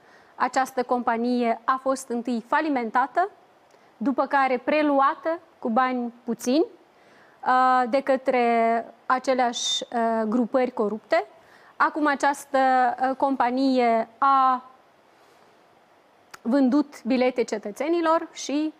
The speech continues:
acum anunță că nu poate să-și, uh, îndeplinească datoria față de cetățeni, deci nu poate să asigure aceste zboruri. Uh,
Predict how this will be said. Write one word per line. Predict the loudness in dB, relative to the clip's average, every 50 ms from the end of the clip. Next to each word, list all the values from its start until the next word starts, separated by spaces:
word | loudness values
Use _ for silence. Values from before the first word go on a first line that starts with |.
| _ _ -4
acum | -4 -2 -2 -2
anunță | -2 -2 0 -2 -4 -4 -4 -4 -4 -4 -6
că | -6 -6 -6
nu | -4 -4 -6 -6 -8 -6
poate | _ -2 0 0 -2 -6 -8 -10 -10
să-și, | -8 -6 -6 -6 -4 -6 -6 -8 -10 -10 -14 -16 _ -20 -20 -20 -20 _ -6
uh, | -2 -2 0 0
îndeplinească | 0 0 -2 -2 -2 -4 -2 -2 -2 -4 -6 -8 -6 -4 -2 0
datoria | 0 -2 -2 0 -2 0 0 -2 -2
față | -2 -4 -4 -4 -6
de | -8 -8
cetățeni, | -10 -12 -14 -16 -16 -8 -4 -4 -2 -2 -2
deci | -4 -4 -4 -4
nu | -6 -2
poate | 0 0 0 0 -4
să | -6 -6 -6
asigure | -8 -6 -8 -8 -6 -4 -4 -4 -4 -4 -8 -12 -20 -20 -10 _
aceste | -6 -6 -4 -6 -6 -6 -8 -6 -4 -4 -2 -2 -4 -6 -8
zboruri. | -10 -8 -2 0 0 0 0 -2 -6 -10 -16 _ _ _ -20 -20 -20 -20 -20 -20 -20 -20 -20 _ -2 0
Uh, | 2 2 4 4 4 2 2